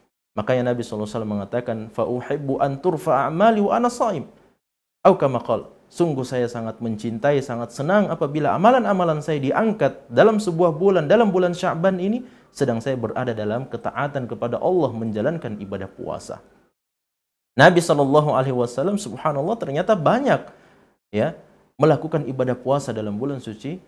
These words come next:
dalam bulan, eh, Sya'ban, sebelum memasuki bulan suci Ramadan.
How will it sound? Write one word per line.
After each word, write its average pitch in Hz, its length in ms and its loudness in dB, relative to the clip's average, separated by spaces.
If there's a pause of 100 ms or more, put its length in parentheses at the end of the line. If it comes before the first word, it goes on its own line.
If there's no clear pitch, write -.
(240)
dalam 120 300 0
bulan, 117 260 -2
eh, 101 240 -6
Sya'ban, 110 560 0
sebelum 156 400 0
memasuki 123 320 -6
bulan 107 240 -6
suci 104 380 -12 (260)
Ramadan. 90 560 -8